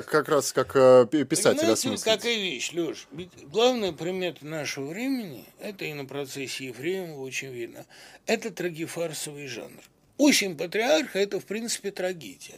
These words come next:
Speaker 2: Трагедия и патриарха, и нации. Это серьёзная драма. А Лукашенко вчера — это зрелище фарсовое.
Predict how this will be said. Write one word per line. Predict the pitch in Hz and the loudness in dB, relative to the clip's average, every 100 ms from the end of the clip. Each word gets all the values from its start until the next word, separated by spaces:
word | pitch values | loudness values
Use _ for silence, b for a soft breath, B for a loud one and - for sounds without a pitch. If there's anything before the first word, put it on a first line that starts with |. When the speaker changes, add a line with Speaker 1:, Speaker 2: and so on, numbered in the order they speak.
| - | -10
Speaker 2:
Трагедия | 151 175 220 165 165 | -8 -6 -8 -8 -10
и | |
патриарха, | 147 151 151 190 240 208 - | -8 -8 0 2 4 2 -2
и | 139 | -6
нации. | 131 160 180 170 - 143 | -2 0 -2 -4 -6 -6
Это | 170 190 185 | -8 -8 -6
серьёзная | - 220 247 185 208 196 | -4 -2 -2 -2 -2 -2
драма. | 160 113 92 - _ _ _ _ _ _ _ _ _ _ - _ B B B | -2 -2 -6 -14 _ _ _ _ _ _ _ _ _ _ -14 _ B B B
А | - | 2
Лукашенко | 208 240 - 226 - 214 202 156 147 | 4 4 4 4 6 6 4 0 -4
вчера — | - - 190 226 | -2 0 2 2
это | 214 165 156 | 2 -2 -6
зрелище | 139 156 156 - 139 | -4 -4 -4 -4 -6
фарсовое. | - 110 - - - - | -10 -14 -12 -12 -16 -20